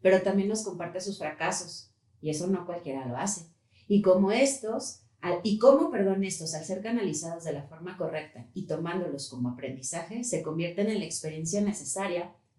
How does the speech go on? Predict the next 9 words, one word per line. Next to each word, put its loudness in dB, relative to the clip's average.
para 2
lograr 0
las -4
metas -6
y -6
resultados -8
que -6
todos 0
queremos. -8